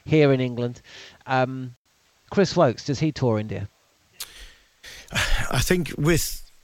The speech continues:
Speaker 2: I think he has to. And as much as he's not got the greatest record away from home,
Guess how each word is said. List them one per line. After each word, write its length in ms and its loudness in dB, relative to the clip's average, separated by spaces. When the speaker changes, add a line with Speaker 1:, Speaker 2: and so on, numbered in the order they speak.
Speaker 2:
I 280 0
think 200 -2
he 100 0
has 260 2
to. 220 0
And 100 2
as 160 0
much 260 0
as 80 -2
he's 140 -2
not 180 0
got 140 -4
the 80 -8
greatest 320 -4
record 340 -4
away 180 -4
from 180 -4
home, 280 -4